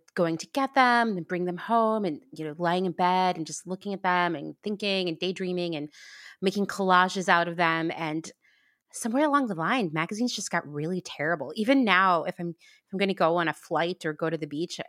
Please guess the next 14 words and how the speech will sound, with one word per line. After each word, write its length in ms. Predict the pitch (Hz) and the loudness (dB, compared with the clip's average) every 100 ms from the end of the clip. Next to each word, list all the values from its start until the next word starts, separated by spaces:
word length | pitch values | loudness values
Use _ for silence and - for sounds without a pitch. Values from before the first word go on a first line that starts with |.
| - | -10
I 60 | 170 | -8
think, 200 | 202 220 | -6 -6
like, 140 | 208 | -2
"Oh, 140 | 247 262 | 0 0
it'd 100 | 208 | 0
be 100 | 196 | -6
fun 280 | - 220 233 | -2 -2 -2
to 80 | 208 | -4
get 180 | 196 | -6
some 140 | - 175 | -4 -2
magazines." 580 | 170 165 156 202 220 160 | -2 -2 -4 -2 -2 -2
And 120 | 165 | -2
then 100 | 156 | -2
I 160 | 156 | -4